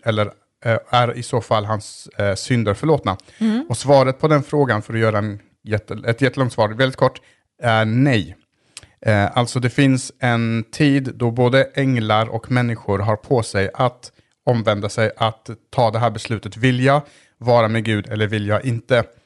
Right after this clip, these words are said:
Speaker 1: vara med Gud? Eh, och, och, och, och det har delvis att göra med att Gud vet på förhand vad vi kommer att svara. Och när jag säger det här så vet jag att nu väcker jag tusentals frå-,
Speaker 2: Mm.
Speaker 1: <laughs> liksom tankar i huvudet på, på folk. Men det här är så här komplicerat och avancerat.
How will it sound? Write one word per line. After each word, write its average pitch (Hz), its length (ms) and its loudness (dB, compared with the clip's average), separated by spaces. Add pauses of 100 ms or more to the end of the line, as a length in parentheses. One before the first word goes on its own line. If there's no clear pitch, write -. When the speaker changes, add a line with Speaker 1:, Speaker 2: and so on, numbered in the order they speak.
(220)
Speaker 1:
vara 113 260 2
med 101 140 -4
Gud? 104 260 -4 (480)
Eh, 110 160 0 (120)
och, - 400 -2 (140)
och, 127 240 0
och, 120 300 2
och 117 100 2
det 135 120 4
har 127 320 4
delvis 127 420 -2
att 131 60 0
göra 127 200 2
med 107 200 -4
att 110 100 -4
Gud 117 260 2
vet 117 500 0
på 110 100 -6
förhand 113 520 2
vad 110 140 2
vi 113 120 -2
kommer 98 400 0
att 104 220 -2
svara. 113 360 2
Och 107 180 -4
när 123 100 4
jag 120 100 4
säger 117 260 2
det 110 80 0
här 107 160 2
så 107 120 -8
vet 104 220 -2
jag 98 60 0
att - 80 -8
nu 113 120 4
väcker 107 280 0
jag 92 220 -6
tusentals 127 760 2
frå-, 131 240 0
Speaker 2:
Mm. 120 140 4
Speaker 1:
<laughs> - 0 -
liksom 127 220 2
tankar 117 440 0
i - 20 2
huvudet 113 320 0
på, 101 180 0 (600)
på 135 80 0
folk. 123 260 2
Men 120 140 2
det 127 80 6
här 131 180 6
är 120 180 4
så 120 120 -4
här 110 80 0
komplicerat 113 640 0
och - 80 -2
avancerat. 107 640 0